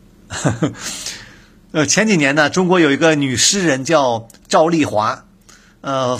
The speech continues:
创造了一种梨花体的诗，就是把一句话给分行啊。呃，给大家读一首她的代表作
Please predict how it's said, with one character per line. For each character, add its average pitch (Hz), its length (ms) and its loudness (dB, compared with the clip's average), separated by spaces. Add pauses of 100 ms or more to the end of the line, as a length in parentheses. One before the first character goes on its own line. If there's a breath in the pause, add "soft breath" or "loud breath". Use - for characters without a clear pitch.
(140)
创 180 240 0
造 165 140 4
了 156 80 2
一 160 100 2
种 117 400 -6
梨 151 200 -2
花 156 280 2
体 131 200 -8
的 104 100 -6
诗， 110 400 -6 (640 soft breath)
就 160 160 -2
是 143 100 0
把 117 160 0
一 127 100 -4
句 160 140 0
话 143 180 2
给 123 120 -4
分 147 200 0
行 101 240 -2
啊。 123 200 -6 (640 soft breath)
呃， 139 200 -6
给 127 120 -6
大 147 100 2
家 131 140 4
读 127 180 -4
一 156 60 4
首 147 120 -2
她 120 120 -2
的 123 160 0
代 120 200 0
表 104 200 -4
作 117 300 -8